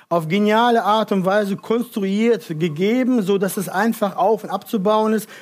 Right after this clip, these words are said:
dass es transportabel ist, aber dass es dennoch ein starker Tempel, eine Wohnung ist für den heiligen Gott. Nicht, dass ein Wind kommt, das Ding fällt um,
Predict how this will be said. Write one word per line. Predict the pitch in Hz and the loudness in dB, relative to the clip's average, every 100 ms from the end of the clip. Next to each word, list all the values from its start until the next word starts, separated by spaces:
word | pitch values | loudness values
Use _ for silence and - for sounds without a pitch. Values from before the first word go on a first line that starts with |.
| - | -8
dass | 180 175 | -6 -2
es | 202 | -4
transportabel | - 202 196 202 - 202 226 247 | -2 -2 -2 -6 -2 0 0 0
ist, | 233 - - | -2 -4 -8
aber | 180 190 | -2 0
dass | 190 | 0
es | 196 180 | -2 0
dennoch | 202 226 208 | 0 0 0
ein | 185 | -2
starker | - 202 202 220 220 202 190 - _ | -4 0 0 0 0 -2 -2 -10 _
Tempel, | - 220 226 180 170 | -2 0 2 0 0
eine | 180 160 | 0 0
Wohnung | 185 247 240 208 | 2 2 2 0
ist | 214 196 - - - | -2 -4 -16 -20 -20
für | - - 226 | -12 -2 0
den | 208 190 | 2 2
heiligen | 202 196 202 | 2 0 0
Gott. | 160 | -2
Nicht, | 147 196 | -2 -2
dass | 220 | -2
ein | 180 165 | 0 0
Wind | 269 269 | 0 0
kommt, | 170 208 | -2 -2
das | 185 | -2
Ding | 170 196 | -2 -2
fällt | 214 208 | -2 -2
um, | 233 117 | -2 -4